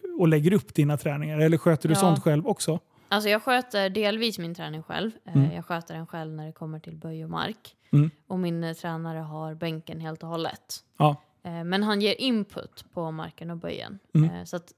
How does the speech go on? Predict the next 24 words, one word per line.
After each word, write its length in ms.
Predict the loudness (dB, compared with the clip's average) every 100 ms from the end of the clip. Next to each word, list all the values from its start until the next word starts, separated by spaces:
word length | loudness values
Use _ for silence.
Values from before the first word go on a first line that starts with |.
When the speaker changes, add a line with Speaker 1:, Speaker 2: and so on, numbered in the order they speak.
| _ _ _ _ _
Speaker 2:
jag, 180 | -16 -8
jag, 280 | 2 2 4
jag 120 | 4
vill 220 | 4 4 2
inte 220 | 0 -2
riktigt 340 | -6 -8 -8
låta 320 | -4 -4 -2
allting 680 | -2 -2 -2 -8 -8 -8 -8
vara 240 | -8 -8
på 120 | -10 -10
tränaren. 500 | -6 -4 -4 -4 0
Dels 280 | 0 0
för 100 | -4
att 180 | -4 -6
jag 140 | -10 -12
tycker 200 | -12 -12
att 60 |
det 60 | -10
är 40 |
väldigt 280 | -10 -12 _
kul 380 | -18 -16 -12 -12
att 140 | -10
testa 280 | -14 -14 -12
själv. 380 | -4 -4 -4